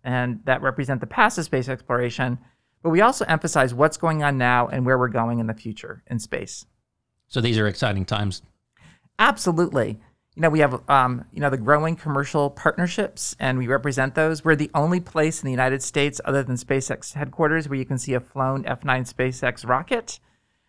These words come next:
Speaker 1: Um, we, um, are interpreting the Artemis program, you know, the return to the moon. And in fact, later this year in December is gonna be the Artemis one launch, when,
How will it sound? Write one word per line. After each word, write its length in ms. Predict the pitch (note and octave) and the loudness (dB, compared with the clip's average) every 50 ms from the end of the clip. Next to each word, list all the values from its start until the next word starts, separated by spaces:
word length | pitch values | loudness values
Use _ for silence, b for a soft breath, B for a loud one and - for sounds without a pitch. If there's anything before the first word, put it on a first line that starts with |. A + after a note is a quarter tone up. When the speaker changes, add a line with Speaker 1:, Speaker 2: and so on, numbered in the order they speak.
| _ _ | _ _
Speaker 1:
Um, 460 | - C#3 C#3+ C#3+ C#3 C3 C3 C3 - - | 0 2 4 6 6 6 4 2 0 -2
we, 380 | C#3+ D3 D3+ D3 C#3+ C#3 - - | -2 -2 0 0 0 -2 -2 -2
um, 320 | - C#3 C3+ C3 B2+ - | 0 0 2 0 0 0
are 300 | - - C#3 C3+ A#2+ A2 - E3+ - _ _ _ _ _ | 2 2 2 2 0 -2 -10 -18 -20 _ _ _ _ _
interpreting 580 | D3 D3 C3 - - E3 E3 F#3 D#3+ E3 D#3+ D3 | -2 -2 -2 -2 -2 -2 0 0 0 0 0 -2
the 140 | B2+ B2+ - - | -2 -2 -2 0
Artemis 340 | C3 C#3 D3 E3+ F#3 F3+ | 0 0 0 0 -2 -2
program, 560 | - - - F#3 E3 F#3 F#3+ F#3 F#3+ F#3+ G3 G3 b b b b b b _ - | -4 -4 -2 -2 0 0 0 0 0 0 -2 -4 b b b b b b _ -4
you 80 | D3+ | 0
know, 80 | D3+ C3+ | 0 2
the 100 | B2+ C3 | 2 2
return 340 | C3+ C3 B2+ - E3 D3+ D#3 | 0 -2 -2 -2 -2 0 0
to 40 | |
the 100 | D3+ C#3 | -2 -2
moon. 520 | C#3+ C3+ C3 C3+ C#3+ D#3+ F3+ G3 G3 F3+ E3 - - | -2 -2 -2 -2 -2 0 0 0 0 -2 -6 -8 -4
And 100 | D3 C#3 | -2 -2
in 100 | C3+ C3+ | -2 0
fact, 380 | - D3 D3 C#3+ C#3 - - | 2 4 4 2 2 -2 -6
later 320 | C3 C3+ C#3 C#3+ D#3 E3+ F3+ | -2 2 4 4 4 4 2
this 240 | F3 F3 D#3 - - | 0 0 -2 -2 -2
year 200 | D#3+ E3 E3+ D#3 | -2 0 0 0
in 80 | C#3+ | 0
December 560 | A#2+ B2+ B2 - - B2+ C3 C3 E3+ F#3 F#3 | 0 -2 -4 -2 -2 -2 0 0 0 0 0
is 200 | - C#3+ B2+ A#2 | 0 -2 -2 -2
gonna 220 | - C#3+ C#3 C3+ B2 | -2 -4 -4 -2 -2
be 140 | C3+ C3+ A2+ | -4 -2 0
the 140 | B2+ B2 - | 0 0 0
Artemis 400 | C3+ C3 D3 D3 C3+ B2+ - - | 0 0 0 0 -2 -4 -4 0
one 200 | C3 B2+ C3 C#3+ | 0 2 2 2
launch, 440 | D3+ E3 F3 F#3+ G3 F#3+ - - C3 | 0 0 0 0 -2 -4 -8 -4 0
when, 360 | C3+ C3 B2+ B2+ B2 B2+ | 2 2 2 2 0 -4